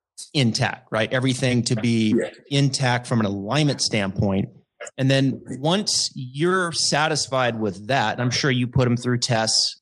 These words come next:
Speaker 1: that are gonna quantify that, right? And then
Speaker 2: Yes.
Speaker 1: from there, where does this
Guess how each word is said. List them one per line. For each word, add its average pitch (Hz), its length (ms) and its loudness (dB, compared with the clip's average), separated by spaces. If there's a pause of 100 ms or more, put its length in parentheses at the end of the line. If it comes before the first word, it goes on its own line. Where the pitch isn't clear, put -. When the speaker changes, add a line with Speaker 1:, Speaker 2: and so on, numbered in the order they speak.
(100)
Speaker 1:
that 107 360 0 (100)
are 110 120 0
gonna 110 420 0 (100)
quantify 110 460 0
that, 104 320 0
right? 117 260 0 (300)
And 127 160 2
then 127 280 2
Speaker 2:
Yes. - 220 -2
Speaker 1:
from 135 220 0
there, 139 540 0 (720)
where 147 260 2
does 139 320 -2
this - 540 0